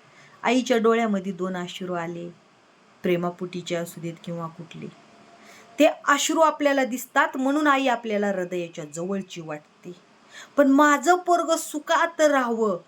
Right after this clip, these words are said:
म्हणून दारा आड दाराच्या बाहेर बापाच्या डोळ्यात अश्रू येणारा बाप मात्र बाहेरच राहतो, तो मात्र आपल्याला दिसत नाही. आपल्यावर आपला बाप चिडत असताना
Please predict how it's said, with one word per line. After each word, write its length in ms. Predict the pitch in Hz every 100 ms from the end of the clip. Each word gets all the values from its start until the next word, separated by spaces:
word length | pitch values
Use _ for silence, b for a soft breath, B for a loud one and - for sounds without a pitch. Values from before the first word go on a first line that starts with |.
| b b b
म्हणून 320 | 220 254 277
दारा 400 | 233 254 254 262
आड 420 | 254 - 277 320 311
दाराच्या 580 | 302 269 269 262 269
बाहेर 680 | 254 185 220 196 240 349 359
बापाच्या 460 | 349 320 311 277 285
डोळ्यात 360 | 262 262 247 233
अश्रू 340 | 214 - 262
येणारा 380 | 247 220 214 202
बाप 400 | 170 196 240 233
मात्र 380 | 208 196 202 190
बाहेरच 540 | 185 180 180 170 -
राहतो, 380 | 156 151 - 208 _ _ _ _ _ _ _ - - - - - -
तो 100 | 208
मात्र 280 | 214 190 175
आपल्याला 380 | 156 - 151 151
दिसत 460 | 147 - - 156 -
नाही. 220 | - - - - - - - - - - - - - - - - - - - - - - - - - - - - - - - - - - - - - - - - - -
आपल्यावर 480 | - 226 226 214 208
आपला 280 | 190 190 202
बाप 440 | 175 175 180 196
चिडत 600 | 208 - - 175 196 208
असताना 600 | 180 180 - 156 160 180